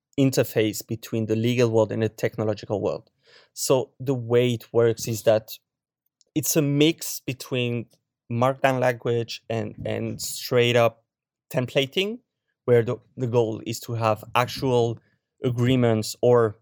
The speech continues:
set of agreements, so that in last resort, you can always go to court with it. And we think it's very important because we saw what happened with the dao and with all the people talking about Crowery's law,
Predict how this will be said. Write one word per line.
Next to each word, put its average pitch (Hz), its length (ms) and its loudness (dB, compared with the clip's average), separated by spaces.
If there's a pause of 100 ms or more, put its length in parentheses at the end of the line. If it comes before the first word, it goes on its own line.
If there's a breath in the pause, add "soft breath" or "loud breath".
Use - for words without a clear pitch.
set - 380 0
of 113 100 -4
agreements, 113 680 -4 (200)
so - 160 -8
that 117 360 -2 (480)
in 120 260 2
last 123 240 2
resort, 113 400 0
you 123 100 -2
can 123 180 -2
always 127 440 2
go 113 140 -2
to - 120 -8
court 139 300 -4
with 190 160 -4
it. - 220 -6 (580 soft breath)
And 135 380 4 (140)
we 143 160 0
think 151 300 -2
it's 113 120 -4
very 123 180 0
important 127 480 -2
because 117 440 -2 (1040)
we 160 180 2
saw 175 220 4
what 143 180 4
happened 127 320 -2
with 120 100 -4
the 120 80 -4
dao 123 560 4
and 113 140 -4
with 113 160 -4
all 120 120 0
the 120 80 -4
people 120 340 -4
talking 113 280 -4
about 107 220 -8
Crowery's 110 480 -2
law, 151 340 2